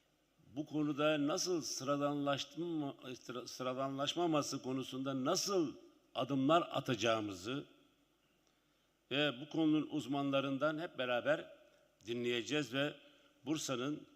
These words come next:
sürdürülebilir turizmine, sürdürülebilir kültürel,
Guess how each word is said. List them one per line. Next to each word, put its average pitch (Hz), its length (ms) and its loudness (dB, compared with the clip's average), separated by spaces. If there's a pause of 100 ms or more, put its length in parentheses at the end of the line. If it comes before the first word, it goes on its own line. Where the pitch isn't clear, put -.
(120)
sürdürülebilir 143 1040 0 (840)
turizmine, 127 640 0 (580)
sürdürülebilir 135 880 -2 (140)
kültürel, 135 680 -2